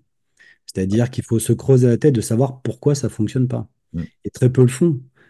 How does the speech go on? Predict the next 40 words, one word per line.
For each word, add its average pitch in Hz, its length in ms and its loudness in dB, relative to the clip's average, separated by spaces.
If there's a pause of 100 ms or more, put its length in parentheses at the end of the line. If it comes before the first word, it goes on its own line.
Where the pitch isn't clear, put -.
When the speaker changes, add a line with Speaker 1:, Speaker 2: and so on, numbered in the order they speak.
(100)
Speaker 1:
Très 98 140 -4
peu 120 160 2
vont 107 160 2
dire, « 110 220 4
Oui, 107 80 2
mais 104 140 2
moi, 120 340 2
euh, 95 140 0
quand 104 160 -4
je 98 280 -2
fais 104 220 -4
telle 107 180 -2
technique 113 340 -2
énergétique, 101 680 -4
euh, 95 160 -4 (340)
bah, - 60 -6
ça - 140 -4
marche. » 113 440 -4 (480)
Mais, - 300 -16 (100)
euh, 85 160 -18
je 87 100 -16
prends - 140 -8
ton 92 140 -8
fichier, 123 540 2
euh, 95 180 -10 (440)
patient, 151 400 2
ça - 120 -4
marche 95 200 -4
pas 120 160 0
à 113 40 0
cent 113 200 -2
pour - 260 -12
cent. 123 520 -2 (920)
Speaker 2:
Et 110 500 4
ça 120 140 0
me 117 60 2
fait 170 120 2
rebondir 127 460 -2
parce - 240 -8
que, 120 340 2